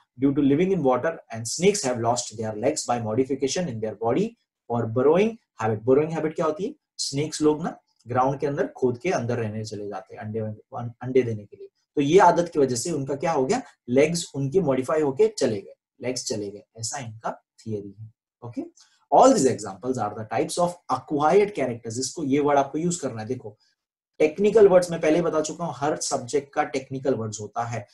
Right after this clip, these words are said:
हर एक topic का, हर एक chapter का technical words होता है। वो technical words पकड़ लो, उसको यूज़ करना है पक्का, आपको exam में, paper में, answers में यूज़ करना है, तो आपको वो वर्ड देख के ही पहले ही आपका impression अच्छा हो जाएगा। तो यहाँ पर क्या technical word है कि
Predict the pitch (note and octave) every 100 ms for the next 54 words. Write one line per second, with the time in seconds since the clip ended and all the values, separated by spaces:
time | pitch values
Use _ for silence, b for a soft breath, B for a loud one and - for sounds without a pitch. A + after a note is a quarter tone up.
0 | b _ B2+ E3 E3+ - - C3 C3 A#2
1 | C3 D#3 A#2+ - D3 G#2+ G#2 A#2 - _
2 | - E3 G3+ G#3 G3 C#3 B2+ B2 D3+ E3
3 | D#3 - F3 F#3 E3+ F3 - C#3+ C3+ G#2+
4 | - _ _ - C#3 - G3+ G3+ C#3+ E3+
5 | - D#3+ D#3 D#3 D#3+ C3 - - - D3
6 | B2+ - D#3+ B2+ A#2+ C#3+ D3+ D#3 E3+ -
7 | C3+ C3 D#3 D3+ D#3 E3+ F3 B2 C3+ D#3
8 | D3+ E3 D3+ D#3+ - C#3 A#2 G2+ _ _
9 | _ - D#3 D3+ - D#3 C#3+ E3 D#3 C#3+
10 | C#3 C#3+ - D#3 F3+ - C#3 C3+ D3 E3
11 | D3 - D3+ C#3 B2 C3 C#3 A#2 A2 G2+
12 | - F#2 - _ _ _ D#3 D3+ D3 F#3
13 | F#3+ F#3+ F3+ F3 F3+ D#3+ F#3+ B3 B _
14 | B3+